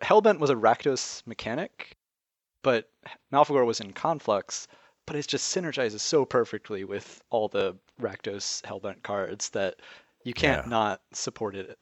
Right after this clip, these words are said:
Speaker 1: for that. Actually, my first ever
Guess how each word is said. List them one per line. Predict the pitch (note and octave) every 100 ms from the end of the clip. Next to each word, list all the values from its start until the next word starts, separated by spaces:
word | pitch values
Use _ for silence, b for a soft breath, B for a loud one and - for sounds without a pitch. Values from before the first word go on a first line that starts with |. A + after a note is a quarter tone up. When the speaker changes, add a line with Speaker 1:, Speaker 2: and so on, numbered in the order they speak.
| _
Speaker 1:
for | -
that. | - E2+ G2 - _ _ _ _ _ _ _ _ _ _ _ _ _ _ _ _ - C#3+
Actually, | C#3+ C#3 C#3+
my | B2 B2
first | - E3 D3+ -
ever | C3 A#2 A2 G#2+ -